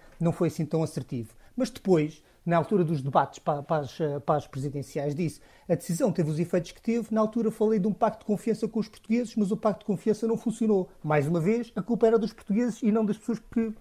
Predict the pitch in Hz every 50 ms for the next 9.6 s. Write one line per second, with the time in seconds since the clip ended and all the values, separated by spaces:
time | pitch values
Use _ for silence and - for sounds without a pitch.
0 | - - 226 220 208 - - 214 208 202 202 - - 214 214 - - - - -
1 | - - - 202 165 - 196 180 190 190 160 135 160 156 139 123 127 135 123 -
2 | _ _ _ _ _ _ _ _ - - - - - 170 135 165 165 160 151 131
3 | 139 113 135 151 143 190 226 233 - - - - _ - - - - - _ _
4 | - 254 240 - - - - _ _ _ - _ _ - - - - - 233 214
5 | - - 208 190 202 - 202 190 - 220 208 - - 196 185 180 175 170 175 170
6 | 147 139 135 165 160 160 156 156 - - 190 151 147 147 143 139 143 147 143 135
7 | - - - - - - _ - - 139 - - 175 170 - - 180 180 202 208
8 | 180 165 175 151 - - 170 156 147 151 - 165 156 147 147 - 180 151 135 131
9 | 170 165 - - - 180 147 139 135 139 143